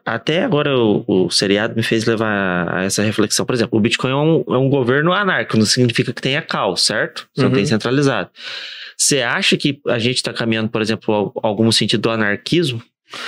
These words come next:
Speaker 1: Por exemplo, a, é, até o, o, no The Crow foi, fez o raciocínio perfeito. Antigamente a mon-, a monarquia era a regra, passou pra república. As repúblicas a gente já tá vendo que não tá se sustentando tanto. Qual que você acha que pode ser o próximo? Você acha que tão caminhando pro anarquismo,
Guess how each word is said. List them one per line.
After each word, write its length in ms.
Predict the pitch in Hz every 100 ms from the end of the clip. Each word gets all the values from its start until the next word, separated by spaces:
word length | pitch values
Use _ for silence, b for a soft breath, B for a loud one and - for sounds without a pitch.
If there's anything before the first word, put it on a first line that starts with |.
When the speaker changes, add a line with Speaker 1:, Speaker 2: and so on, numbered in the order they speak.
| B -
Speaker 1:
Por 100 | 135
exemplo, 220 | 135 117
a, 280 | 110 127 131
é, 140 | 135 131
até 440 | 107 107 - 190
o, 60 | 233
o, 520 | 151 117 107 107 110
no 440 | 107 113 110 104
The 120 | 98 107
Crow 300 | - 120 165
foi, 280 | - 160 151
fez 200 | - 143
o 40 |
raciocínio 480 | 135 135 123 - 135
perfeito. 500 | 160 190 156 120 -
Antigamente 640 | - 120 123 131 120 131 165
a 180 | 135
mon-, 280 | 127 131 123
a 300 | - 113 110
monarquia 500 | 110 113 110 107 110
era 120 | 101 107
a 40 |
regra, 460 | 110 104 123 190 185 B B -
passou 340 | 127 - 120
pra 100 | 120
república. 560 | 135 175 - 147 107 110
As 120 | 98
repúblicas 500 | 120 120 127 - 170
a 60 | 156
gente 240 | 151 156
já 200 | 170 147
tá 120 | 143 147
vendo 220 | 127 151
que 80 | 175
não 80 |
tá 180 | 170 165
se 140 | 190 -
sustentando 600 | - - 165 131 139 - -
tanto. 440 | 143 104 - - B B B B B
Qual 160 | - 151
que 60 | 156
você 80 | 139
acha 140 | -
que 40 |
pode 180 | - 120
ser 80 | -
o 40 |
próximo? 300 | 117 120 104
Você 60 | -
acha 140 | 117 -
que 40 |
tão 140 | 139 123
caminhando 340 | 131 123 120
pro 100 | 127
anarquismo, 580 | 120 113 - 135 127